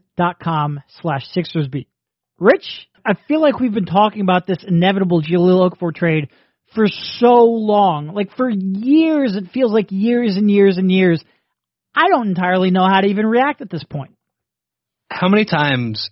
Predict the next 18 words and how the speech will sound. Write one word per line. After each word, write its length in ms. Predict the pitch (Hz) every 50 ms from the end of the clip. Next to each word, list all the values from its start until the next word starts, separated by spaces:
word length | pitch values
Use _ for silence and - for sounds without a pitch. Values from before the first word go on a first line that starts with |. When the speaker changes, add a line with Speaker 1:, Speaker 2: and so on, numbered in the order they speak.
| _ _ -
Speaker 2:
have 200 | 135 143 127 120
we 120 | 123 127
gotten 300 | 120 120 117 117 - 120
into 140 | 117 120 120
a 60 | 113
long 320 | 107 107 110 107 113 113 107
Okafor 460 | 98 104 104 - 107 - - 104 101
discussion? 480 | 104 - - 113 104 104 - - - 208
Speaker 1:
Oh, 160 | 196 175 156 -
God. 460 | - 156 160 160 156 151 139 127 -
Speaker 2:
O-, 80 | - - _ _ _ _ _ _ _ _ _ _ _ _ _ _ -
o-, 180 | 160 165 165 165 -
only 280 | 165 170 180 196 190 165 -
for 140 | 170 156
us 340 | 151 147 143 131 - - - -
at 100 | 156 135
the 200 | - 139 131 131
end, 360 | 127 123 120 113 113 104 104